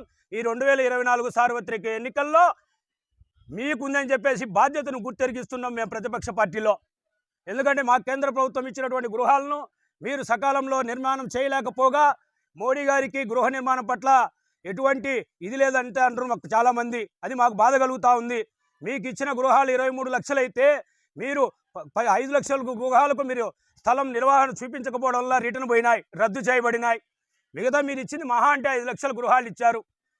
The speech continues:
ఐదు లక్షల గృహాలు ఈరోజు ఐదు సంవత్సరాలకి ఇచ్చే ఏమన్నారో అంత ఆలోచన ఉందా? ఎంత బాడీగా కట్టుకుంటున్నారో ఆ పేద బడుగు బలహీన వర్గాల కార్మికులు? ఒక్కసారి ఆలోచించండి. ప్రజాప్రతినిధులుగా ఎన్నుకున్నందుకు కనీసం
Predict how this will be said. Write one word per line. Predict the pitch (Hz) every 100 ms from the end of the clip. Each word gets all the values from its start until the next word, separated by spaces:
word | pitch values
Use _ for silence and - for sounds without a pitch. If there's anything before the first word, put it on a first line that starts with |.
| _ _ _
ఐదు | 180 262
లక్షల | 269 - 254
గృహాలు | 226 240 285 285
ఈరోజు | 262 269
ఐదు | 247 233
సంవత్సరాలకి | 208 247 269 254 208
ఇచ్చే | 185 247 294 262 _ _ _ -
ఏమన్నారో | 175 214 247 269 262
అంత | 233
ఆలోచన | 233 262 262 254
ఉందా? | 240 233 247 233 _ 151
ఎంత | 196 247
బాడీగా | 208 233 269 262
కట్టుకుంటున్నారో | 254 220 262 254 254 254
ఆ |
పేద | 247 247
బడుగు | 254 240 247
బలహీన | 247 247 240 254
వర్గాల | 247 233 247
కార్మికులు? | 240 240 247 240 247 247 220 _ _ _ _
ఒక్కసారి | 175 233 220 269
ఆలోచించండి. | 240 254 269 269 254 262 254 247 - _ _ _
ప్రజాప్రతినిధులుగా | 175 208 262 254 262 262 269
ఎన్నుకున్నందుకు | 262 240 220 262 262 254 202 277 262 _ _ _ -
కనీసం | 208 277 277 277 277